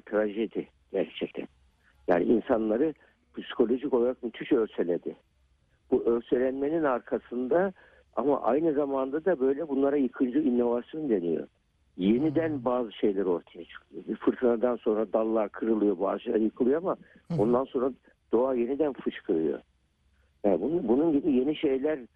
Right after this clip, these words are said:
Speaker 1: ortaya çıkaracak. Biz bu, bunlara odaklanalım. Yani bize hayatın sunduğu değişik,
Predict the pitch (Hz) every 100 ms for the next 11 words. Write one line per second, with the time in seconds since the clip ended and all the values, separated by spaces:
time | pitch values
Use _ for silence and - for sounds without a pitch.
0 | _ _ 107 107 - - - - 123 -
1 | 175 - 147 143 156 147 147 147 147 165
2 | 120 104 - 92 85 73 - _ _ _
3 | _ _ _ 92 92 - _ _ 117 110
4 | 143 160 _ _ _ - 120 127 127 -
5 | 147 - 131 120 117 139 160 131 131 127
6 | 170 170